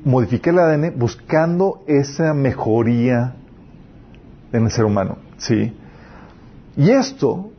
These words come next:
¿sí? Muy bien, podría explicar varias cosas como esto.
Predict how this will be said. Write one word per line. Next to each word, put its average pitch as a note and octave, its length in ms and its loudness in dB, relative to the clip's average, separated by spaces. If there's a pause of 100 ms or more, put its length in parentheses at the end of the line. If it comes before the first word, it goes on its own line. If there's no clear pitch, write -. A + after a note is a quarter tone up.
(580)
¿sí? C#3 340 0
Muy D#3+ 240 4
bien, F3 360 0 (920)
podría D3+ 460 2
explicar C#3+ 760 -2 (1500)
varias B2 300 0
cosas B2 260 -6
como A#2+ 160 -4
esto. - 200 -8